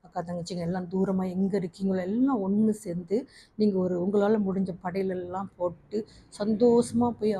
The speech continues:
ஆரவாரமா பாட்டெல்லாம் வச்சு, ரொம்ப சிறப்பா நீங்க வந்து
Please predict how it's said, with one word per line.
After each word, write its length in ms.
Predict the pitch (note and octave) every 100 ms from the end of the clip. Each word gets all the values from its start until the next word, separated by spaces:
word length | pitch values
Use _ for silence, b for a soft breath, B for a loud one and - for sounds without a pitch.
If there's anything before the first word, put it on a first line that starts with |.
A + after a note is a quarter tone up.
| F#3+
ஆரவாரமா 640 | A#3+ B3 F#3+ F#3 F#3 G3 -
பாட்டெல்லாம் 400 | F#3 F#3 F#3+ F#3+
வச்சு, 360 | F#3 - - A3 b b _
ரொம்ப 220 | A3+ C#4+ C4+
சிறப்பா 580 | G#3 G#3 B3 - _ D4
நீங்க 240 | A#3+ F#3
வந்து 320 | E3+ F3 F3